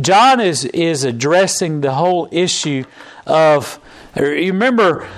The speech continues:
uh, when we first started this, that John had a clear problem with a group of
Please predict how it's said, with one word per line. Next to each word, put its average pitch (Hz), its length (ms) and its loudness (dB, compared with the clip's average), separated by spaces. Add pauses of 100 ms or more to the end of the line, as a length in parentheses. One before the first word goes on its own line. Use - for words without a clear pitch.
(100)
uh, 160 180 0
when 180 220 -2
we 170 160 0
first 220 400 -2
started 190 480 0
this, 127 340 -2
that 135 340 -4
John 170 440 4
had 165 320 0
a 120 80 -4
clear 202 520 -2
problem 143 760 0
with 143 320 -2
a 117 100 -4
group 175 420 -2
of - 360 -6